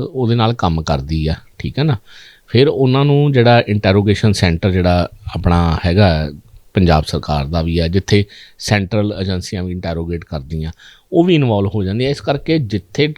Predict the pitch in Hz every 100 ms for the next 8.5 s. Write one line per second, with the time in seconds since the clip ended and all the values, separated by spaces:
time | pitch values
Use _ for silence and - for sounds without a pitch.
0 | - 123 127 92 110 123 117 107 98 101
1 | 107 101 95 98 92 - - - _ -
2 | - - 98 92 107 98 98 92 - 120
3 | 113 98 101 98 101 98 92 90 95 95
4 | 123 120 120 127 151 147 147 123 120 160
5 | 151 143 160 131 120 131 117 82 71 -
6 | 139 135 _ _ _ - - 151 156 127
7 | 120 143 143 127 113 107 135 120 123 123
8 | 101 - 127 135